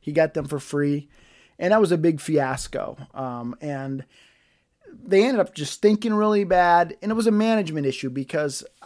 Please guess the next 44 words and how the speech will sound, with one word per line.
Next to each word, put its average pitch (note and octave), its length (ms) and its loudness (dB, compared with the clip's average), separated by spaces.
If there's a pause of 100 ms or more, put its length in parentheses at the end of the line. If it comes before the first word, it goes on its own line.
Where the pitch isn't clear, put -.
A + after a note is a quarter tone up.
(120)
I, D#3+ 220 -6
it F#3 60 -4
was F3 80 -6
the F3+ 80 -6
first G#3 160 -2
time F#3+ 120 2
I'd E3+ 120 4
ever D3+ 180 0
done C#3 240 -4
ducks, F3 500 0 (140)
and D3+ 140 -6
so E3 100 0
I D3+ 40 2
was D3 140 -2
keeping A3 340 -8
them E3+ 360 -4
in D#3+ 240 -6
a, C3+ 600 -4 (140)
in D3 140 -6
a B2+ 380 -4 (720)
run E3+ 400 0
that D3+ 120 -4
was C#3 160 -8 (120)
elevated, D#3 580 0 (640)
thinking G3 280 4
I E3 80 2
was D3+ 140 -2
doing F3 240 0
the D3+ 80 0
right D3 240 0
thing, F3 460 -2 (420)
and E3 160 -4
the D3+ 60 0
feed A3+ 500 0
and F3 100 0
the D#3 60 2
water F3+ 460 6
and D#3 120 -2
the D3+ 60 0
feces F3+ 640 -4
were C#3+ 100 0
dropping D#3 520 0
down C#3+ 500 -4
under, D#3+ 340 -6